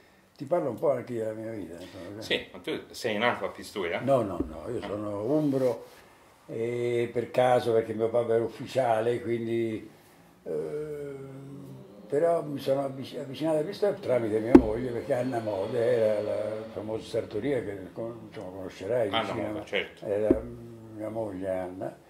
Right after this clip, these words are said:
Speaker 1: e per un caso io andai a fare un provino a, in sartoria da lei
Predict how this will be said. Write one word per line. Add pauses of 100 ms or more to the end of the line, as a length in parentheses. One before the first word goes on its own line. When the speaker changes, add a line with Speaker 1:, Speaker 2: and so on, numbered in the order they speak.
(420)
Speaker 1:
e
per
un
caso
io
andai
a
fare
un
provino
a,
in
sartoria
da
lei